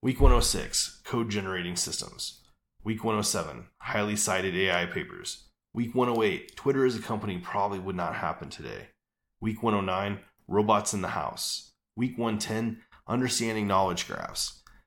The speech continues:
If you enjoyed this content, then please take a moment and share it with a friend. If you are new to the Wendell Letter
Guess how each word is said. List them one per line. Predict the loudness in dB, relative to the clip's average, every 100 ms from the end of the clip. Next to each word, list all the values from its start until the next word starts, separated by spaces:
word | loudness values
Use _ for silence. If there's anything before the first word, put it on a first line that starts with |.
| _ -4
If | 2
you | 2
enjoyed | 2 2 0
this | 0
content, | -2 0 0 0 -2 -2
then | -4
please | -2 -2
take | -2 -2
a |
moment | -2 -4 -4
and | -4
share | -2
it | -2
with | -6
a | -8
friend. | -10 -10 -12 -18 _ _
If | -4 -4
you | -4 -6 -4 -6 -4
are | -6 -2
new | 0 0 -2
to | -4 -4
the |
Wendell | -4 -4 -6
Letter | -8 -8 -14